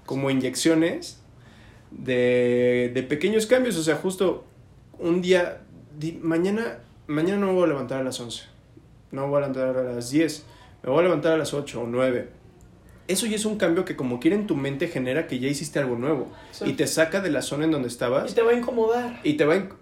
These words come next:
Speaker 1: te va a incomodar, pero al mismo tiempo, o sea, i-, inconscientemente como que esos pequeños cambios, aunque sean muy mínimos y muy sencillos, te hacen decir, "Yo puedo", ¿sabes?
Speaker 2: Sí.
Speaker 1: O sea, te sientes bien de decir,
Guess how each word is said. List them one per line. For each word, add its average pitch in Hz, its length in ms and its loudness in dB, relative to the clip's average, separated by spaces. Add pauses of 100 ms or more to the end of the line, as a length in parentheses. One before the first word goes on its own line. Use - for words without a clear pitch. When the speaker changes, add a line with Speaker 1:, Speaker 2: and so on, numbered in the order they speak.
(120)
Speaker 1:
te 139 100 -2
va 135 80 4
a 151 40 4
incomodar, 165 760 0
pero 131 340 2
al 127 180 0
mismo 196 360 2
tiempo, 180 560 0 (720)
o 139 100 -6
sea, - 400 0
i-, - 220 -8
inconscientemente 170 960 0
como 143 240 -4
que - 80 -6
esos 185 160 -4
pequeños 160 460 -2
cambios, 156 320 0
aunque 131 180 -4
sean 151 180 -2
muy 185 140 0
mínimos 170 460 2
y - 20 -6
muy 135 160 -4
sencillos, 160 460 0
te 147 80 -4
hacen 147 160 -2
decir, 160 340 2 (320)
"Yo 143 200 -2
puedo", 147 260 2 (320)
¿sabes? 123 360 -4
Speaker 2:
Sí. - 60 -20 (280)
Speaker 1:
O - 80 -8
sea, 131 340 0 (340)
te 139 100 -4
sientes 165 380 2
bien 160 160 2
de 165 80 2
decir, 143 400 -2